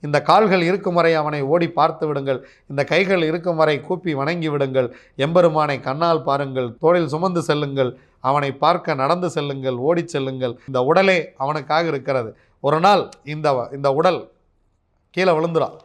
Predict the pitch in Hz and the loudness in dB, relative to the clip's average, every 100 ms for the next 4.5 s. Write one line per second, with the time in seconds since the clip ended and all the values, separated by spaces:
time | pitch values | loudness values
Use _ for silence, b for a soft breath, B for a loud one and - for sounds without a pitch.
0 | b - 151 196 214 180 175 160 151 143 | b -2 2 4 2 0 -4 -4 -4 -4
1 | 135 131 120 151 156 135 123 107 _ _ | -4 -6 -4 -2 -2 -4 -10 -14 _ _
2 | _ 143 165 180 190 196 196 196 170 180 | _ -4 -2 2 4 4 2 2 2 2
3 | 180 165 175 175 160 156 180 170 170 170 | 2 2 4 2 2 0 -2 -4 -4 -6
4 | 139 156 151 151 135 | -4 -4 -2 0 -2